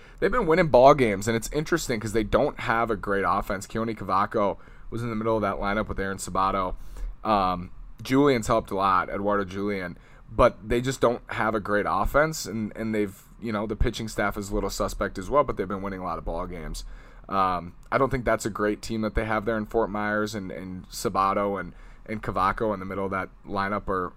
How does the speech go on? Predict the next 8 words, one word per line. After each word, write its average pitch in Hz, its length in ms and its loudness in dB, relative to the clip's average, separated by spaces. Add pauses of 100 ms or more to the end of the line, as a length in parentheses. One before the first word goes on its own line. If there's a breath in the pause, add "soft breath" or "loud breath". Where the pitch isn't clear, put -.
are 101 120 -4
the 92 120 -6
guys 95 260 -4
that 101 120 -6
you 90 120 -8
watch, 92 500 0 (380 soft breath)
but, 117 340 4 (500)
um, 101 540 2